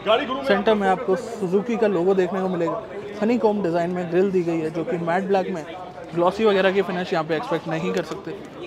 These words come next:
नीचे की तरफ आएंगे आपको एक लिप type की finish देखने को मिलेगी, Plus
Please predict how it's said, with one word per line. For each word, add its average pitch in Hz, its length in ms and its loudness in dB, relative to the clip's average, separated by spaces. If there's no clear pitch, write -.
नीचे 220 220 2
की 247 80 0
तरफ 220 200 2
आएंगे 190 260 0
आपको 185 260 0
एक 180 160 0
लिप 185 260 0
type 175 200 0
की 190 80 0
finish 180 260 -2
देखने 160 300 -2
को 170 60 -4
मिलेगी, 160 320 0
Plus 214 260 2